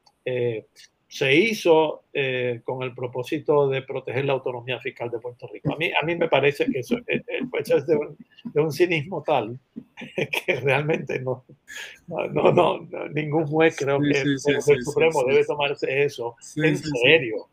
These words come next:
Speaker 1: Es un
Speaker 2: Sí, sí,
Speaker 1: argumento
Speaker 2: sí.
Speaker 1: de abogado para ganar, ¿verdad?
Speaker 2: Sí,
Speaker 1: No,
Speaker 2: sí,
Speaker 1: no
Speaker 2: sí,
Speaker 1: es
Speaker 2: sí.
Speaker 1: una cosa que realmente sea una política.
Speaker 2: Claro, claro. No, y, y la, la,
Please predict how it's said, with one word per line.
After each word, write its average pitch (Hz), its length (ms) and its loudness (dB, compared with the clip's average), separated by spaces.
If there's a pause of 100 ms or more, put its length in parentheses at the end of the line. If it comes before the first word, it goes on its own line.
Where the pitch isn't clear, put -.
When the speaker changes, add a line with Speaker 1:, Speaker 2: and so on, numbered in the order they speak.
Speaker 1:
Es 139 100 -2
un 185 80 -2
Speaker 2:
Sí, 226 80 6
sí, 208 180 8
Speaker 1:
argumento 170 380 -2
Speaker 2:
sí. 190 60 4
Speaker 1:
de 185 40 8
abogado 151 800 4 (420)
para 143 280 4
ganar, 139 560 0 (180)
¿verdad? 151 260 -4
Speaker 2:
Sí, 139 80 -2
Speaker 1:
No, 131 80 -2
Speaker 2:
sí, 135 180 -6 (100)
Speaker 1:
no 147 60 -4
Speaker 2:
sí, 156 120 -2
Speaker 1:
es - 80 -10
Speaker 2:
sí. - 80 -12
Speaker 1:
una 165 240 -4
cosa 143 260 -4
que 143 120 -2
realmente 139 420 -6
sea 139 100 -6
una 156 200 -6
política. 110 640 -10 (200)
Speaker 2:
Claro, 139 400 0
claro. 143 300 2
No, 202 380 4
y, 147 380 6
y 147 160 4
la, 143 360 2
la, 131 600 -2